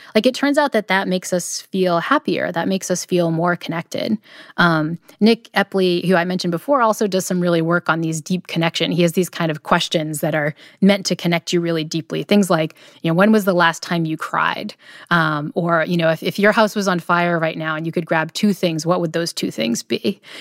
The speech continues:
You know, if I was like, "Oh, we're just gonna s-," you know, you're meeting somebody on the train and you bring up those questions, my prediction would be like, "That would be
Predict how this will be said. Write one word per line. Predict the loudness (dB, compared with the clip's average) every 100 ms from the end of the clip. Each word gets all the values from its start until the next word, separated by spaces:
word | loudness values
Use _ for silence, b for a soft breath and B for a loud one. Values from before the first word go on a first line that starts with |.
| B
You | 0
know, | 2
if | 4
I | 2
was | 4
like, | 0 0
"Oh, | 0
we're | 0
just | -4 -2
gonna | -2
s-," | -2 -4
you | 0
know, | 0
you're | 2
meeting | 2 4 4
somebody | 2 2 0
on | -2
the | -4
train | -2 -2 0
and | -2
you | -2
bring | -2 -2
up | 0
those | -2 -4 -10 -4
questions, | 0 0 -2 -6 -4 0
my | 0
prediction | 0 -2 -2 -2
would |
be | 0
like, | -2 -2
"That | -2 0
would |
be | -2